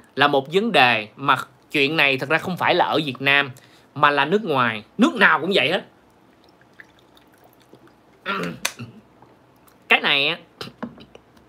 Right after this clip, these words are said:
thực ra nếu nó cũng do, do cái vấn đề là không có thời gian là một. Cái thứ hai nữa là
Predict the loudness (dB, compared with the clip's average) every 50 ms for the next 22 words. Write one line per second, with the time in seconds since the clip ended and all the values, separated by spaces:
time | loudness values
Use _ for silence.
0 | _ _ _ _ _ _ _ _ _ _ _ _ _ _ -10 -10 -10 -10 -12 -20
1 | -20 -20 _ _ _ _ _ _ _ _ _ -20 -20 -20 _ -20 -20 -20 -20 -20
2 | _ _ 0 0 2 4 6 6 6 4 4 2 0 -4 -10 -20 -20 -20 -20 -20
3 | -20 -20 _ _ -8 -2 2 4 6 6 6 4 2 -2 -10 _ _ _ 0 0
4 | 0 2 0 0 4 4 4 4 4 4 6 6 6 6 4 -2 -4 -4 -2 0
5 | 0 0 0 0 -4 -4 -6 -6 -6 -10 -16 _ _ _ _ _ _ _ -2 0
6 | 2 2 2 2 0 0 -2 -6 -2 -2 0 0 -2 -2 -4 -6 -8 -8 -10 -12
7 | -12 -12 -16 _ _ _ -20 -20 _ _ _ _ _ _ _ _ -2 0 0 2
8 | 2 2 4 4 4 4 2 2 -2 -4 0 0 2 2 0 -2 -6 _ _ -8
9 | -2 0 2 2 2 2 0 -4